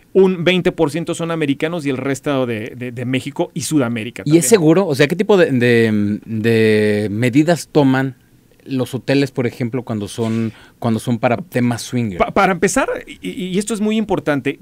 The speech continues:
Speaker 1: todos estos hoteles para adultos son opcional o no usar ropa, porque este también es un conflicto. Mucha gente dice, "Yo quiero ir a un hotel para parejas, pero espérame, no quiero andar desnudo todo el día".
Speaker 2: Ah, una cosa
Speaker 1: ¿No?
Speaker 2: es ser swinger y otra cosa es ser nudista.
Speaker 1: Exactamente.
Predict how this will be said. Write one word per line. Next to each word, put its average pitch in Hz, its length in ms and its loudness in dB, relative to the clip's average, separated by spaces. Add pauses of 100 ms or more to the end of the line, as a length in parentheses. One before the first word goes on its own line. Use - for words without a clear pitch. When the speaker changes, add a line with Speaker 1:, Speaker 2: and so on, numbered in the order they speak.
(100)
Speaker 1:
todos 262 260 0
estos 254 240 -4
hoteles 180 340 -4
para 147 200 -4
adultos 185 480 -4
son 185 340 -8
opcional 190 800 -2
o 156 180 2
no 170 240 0
usar 147 320 0
ropa, 139 300 0
porque - 220 -6
este 180 180 -4
también 156 280 0
es 151 120 -2
un 160 80 -2
conflicto. 170 400 -2
Mucha 151 200 -6
gente 143 200 -6
dice, 139 160 0
"Yo 160 120 -2
quiero 180 200 4
ir 180 80 4
a 180 40 -2
un 180 60 0
hotel 165 180 -2
para 165 200 0
parejas, 139 320 -4
pero 139 160 0
espérame, 180 340 -2
no 135 120 -4
quiero 127 200 -4
andar 135 280 -2
desnudo 143 340 -2
todo 123 240 -6
el 135 80 -2
día". 208 260 0
Speaker 2:
Ah, 107 80 -6
una 113 200 0
cosa 143 240 2
Speaker 1:
¿No? 151 80 6
Speaker 2:
es - 40 0
ser 139 180 4
swinger 165 300 4
y 143 60 6
otra - 180 -2
cosa 113 260 -6
es 107 60 -6
ser 117 160 -2
nudista. 139 340 2
Speaker 1:
Exactamente. 170 680 0